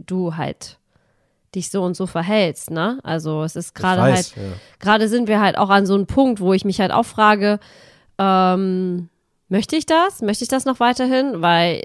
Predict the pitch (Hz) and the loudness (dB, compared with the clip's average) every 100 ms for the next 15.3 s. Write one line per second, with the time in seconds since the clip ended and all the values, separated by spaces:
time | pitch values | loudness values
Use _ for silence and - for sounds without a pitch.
0 | - 185 190 - 208 - 202 208 208 220 | -8 -6 -6 -2 -4 -2 -6 -2 0 4
1 | 285 277 269 254 - - - 214 269 254 | 6 6 6 2 -6 -8 -4 2 4 4
2 | 220 233 220 214 202 202 202 196 - 165 | 4 2 0 -2 0 0 0 -2 -4 -2
3 | 165 165 165 165 160 - - - 165 - | 0 -2 -4 -6 -8 -10 -12 -8 -8 -8
4 | - - _ _ _ _ _ _ _ _ | -18 -20 _ _ _ _ _ _ _ _
5 | _ _ _ 185 151 151 - 156 - - | _ _ _ -8 -4 -6 -6 -8 -10 -12
6 | 180 202 180 165 240 285 247 233 226 220 | -8 -2 -2 4 6 8 6 4 2 0
7 | 214 208 208 220 208 202 208 - 220 220 | 2 2 2 0 2 2 0 -2 -4 0
8 | 196 202 - 196 190 190 - 190 220 233 | 0 -2 -4 -2 -2 -4 -6 -2 -2 0
9 | 185 185 170 180 180 175 170 175 _ _ | -2 -2 -2 0 0 0 -2 -6 _ _
10 | _ _ _ _ _ _ _ _ _ _ | _ _ _ _ _ _ _ _ _ _
11 | _ _ _ _ _ _ - 202 202 240 | _ _ _ _ _ _ -2 2 4 4
12 | 233 214 196 190 202 208 240 - - 208 | 4 0 2 2 4 4 2 -2 -4 0
13 | 202 214 269 233 - 208 190 170 180 185 | 2 2 2 0 0 -2 -2 -2 -2 -2
14 | 113 165 226 240 - 175 180 185 202 185 | 0 2 2 0 -4 -6 -4 -2 0 0
15 | 180 - | 0 -8